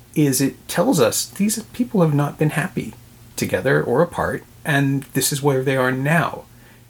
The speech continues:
And that just, I mean, I found Before Sunset, um, just shattering. And it, it has a happy ending. <laughs> I mean, it actually ends well.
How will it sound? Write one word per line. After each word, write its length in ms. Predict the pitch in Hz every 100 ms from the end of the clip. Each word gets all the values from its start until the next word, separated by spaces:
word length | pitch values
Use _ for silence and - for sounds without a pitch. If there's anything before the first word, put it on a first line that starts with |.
| - -
And 180 | 143 143
that 180 | 143 -
just, 280 | 156 - - - - - _ _ - - -
I 80 | - -
mean, 440 | 170 175 165 156 -
I 120 | 160
found 520 | - 190 170 151 131
Before 500 | 139 - 135 127 113
Sunset, 640 | - - 156 156 117 104 - - - - - - - -
um, 540 | - 110 107 107 107 - - - - - - - _ -
just 520 | - 220 160 - - -
shattering. 800 | - - 180 214 - - - - - - -
And 160 | 143 165
it, 200 | 175 -
it 160 | 214 -
has 280 | - 302
a 60 | 254
happy 420 | 165 185 - 98
ending. 400 | - 370 202 -
<laughs> 40 | -
I 120 | -
mean, 140 | 277 -
it 100 | 262
actually 520 | - 294 - 180 160
ends 320 | 151 160 135
well. 460 | 127 160 277 120 101